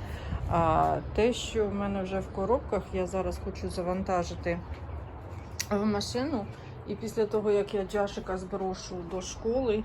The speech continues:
а, відвести то, це на склад, а потім повернутися і продовжувати пакувати, е, все інше, те, що, е, в сумках,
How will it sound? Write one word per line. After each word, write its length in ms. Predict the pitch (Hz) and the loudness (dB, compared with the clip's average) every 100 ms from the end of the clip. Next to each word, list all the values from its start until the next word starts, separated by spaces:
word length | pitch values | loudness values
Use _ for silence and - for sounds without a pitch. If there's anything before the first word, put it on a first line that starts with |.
| - - - - - - - | -4 -12 -12 -12 -12 -10 -6
а, 460 | 180 175 170 165 170 156 - - - - 214 | -2 -2 -2 -2 -4 -8 -10 -12 -12 -8 -2
відвести 540 | 196 170 196 190 - 170 - | 0 2 0 0 -8 -6 -2
то, 300 | 180 180 - 185 | 0 2 0 -2
це 200 | 185 190 | -2 -2
на 120 | 190 190 | 0 -2
склад, 580 | - 185 151 226 - - - - - - - | -2 2 6 4 2 -8 -12 -12 -12 -12 -6
а 120 | 175 175 - | -6 -4 -4
потім 540 | 226 226 226 214 208 | -4 0 2 4 4
повернутися 680 | 202 185 196 226 202 - 185 | 0 0 0 0 -2 -4 -4
і 240 | 180 196 | -2 -2
продовжувати 720 | 202 190 175 185 190 180 175 175 | -2 -4 -2 -2 -2 -4 -4 -6
пакувати, 760 | 170 - 165 170 175 - 165 - - - - - - - - | -8 -6 -2 0 0 -2 -6 -8 -12 -12 -12 -12 -12 -12 -4
е, 180 | 185 185 | 0 0
все 220 | 170 196 | 0 2
інше, 280 | 220 247 208 | 2 0 -2
те, 200 | - 202 | 0 0
що, 340 | - - 202 165 - - - - - | 0 0 2 4 8 8 8 0 -2
е, 100 | 202 | -2
в 80 | 185 | -2
сумках, 440 | - 208 214 214 | 2 2 2 0